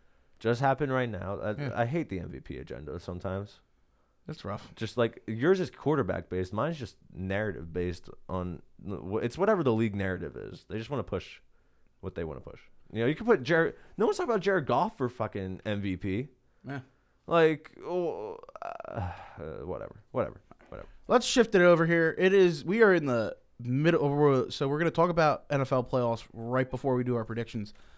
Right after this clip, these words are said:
Speaker 2: We're in the meat of college football.
Speaker 1: Yes, sir.
Speaker 2: We are in the middle of bowl season. By the way, I know we were talking about bowl names and stuff like that. Uh,
Speaker 1: Yo, can we
Speaker 2: little
Speaker 1: just, just
Speaker 2: ra-, round of applause
Speaker 1: let's
Speaker 2: for the
Speaker 1: just give it up
Speaker 2: Pop-Tarts,
Speaker 1: for the Pop-Tarts
Speaker 2: Pop-Tarts
Speaker 1: Bowl.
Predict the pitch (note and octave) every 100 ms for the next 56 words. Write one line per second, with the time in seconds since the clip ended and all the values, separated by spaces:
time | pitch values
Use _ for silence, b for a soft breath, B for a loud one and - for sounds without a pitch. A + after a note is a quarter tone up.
0 | - - A#3 F4+ A3 D#3+ F#3+ F3 - -
1 | C#3+ B2+ G#2 C3 A2 - F2+ E2 - -
2 | F2+ F2 - F#2+ G2 F#2+ F#2+ F3 E3+ C#3+
3 | B2+ D3 D#3+ C3+ C3+ C3 - B2+ A#2+ -
4 | - - C#3+ D3 C3+ C#3 B2+ G#2 _ _
5 | _ - F3+ F3 G3 F#3 E3 D#3+ E3 E3+
6 | E3+ E3+ D#3 D#3+ E3+ E3 D#3+ E3 E3 -
7 | - - - - - - - C#3 C3 B2+
8 | - - - - - - - _ _ _
9 | - C#3 C3 - A#3 A3 G#3+ - A4 -
10 | C4+ - G3+ B3 G#3+ F#3 G3 F3+ F#3 E3
11 | G3 E3 D3 C#3 C#3 B2 A2 - G3 F#3
12 | E3 E3+ D3+